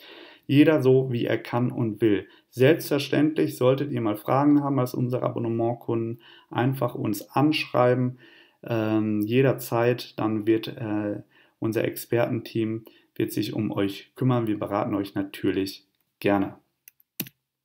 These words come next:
Jetzt mal ganz konkret, wie spiele ich eigentlich Safeties an? Das gilt jetzt nicht nur für unser Wettpaket, sondern es gilt generell für jeden, der eigentlich professionell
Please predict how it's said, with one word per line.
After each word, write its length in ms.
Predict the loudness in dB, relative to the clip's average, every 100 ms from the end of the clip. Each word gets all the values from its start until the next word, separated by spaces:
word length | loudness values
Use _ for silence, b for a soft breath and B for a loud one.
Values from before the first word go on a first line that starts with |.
| -20 B B B B B B _
Jetzt 360 | 0 2 2 2
mal 160 | 4 4
ganz 220 | 4 2
konkret, 560 | 0 2 2 2 0
wie 140 | -2 -2
spiele 320 | -4 -2 0
ich 200 | 0 0
eigentlich 420 | 0 0 -2 -4
Safeties 720 | 0 2 2 0 -6 -6 -10 _
an? 380 | -2 0 0 -4
Das 360 | -12 -12 -18 _ _ _
gilt 240 | -2 -2 -2
jetzt 160 | 0
nicht 160 | 0 2
nur 120 | -2
für 100 | 0
unser 260 | -2 0 0
Wettpaket, 480 | -2 -2 -4 -4
sondern 220 | -4 -4 -4
es 100 | -4
gilt 240 | -4 0
generell 540 | 2 2 2 2 2
für 220 | 0 0 0
jeden, 540 | 0 -2 -2 -6 -6
der 200 | -6 -4
eigentlich 280 | -6 -8 -10
professionell 720 | -10 -10 -8 -4 -2 -4 -8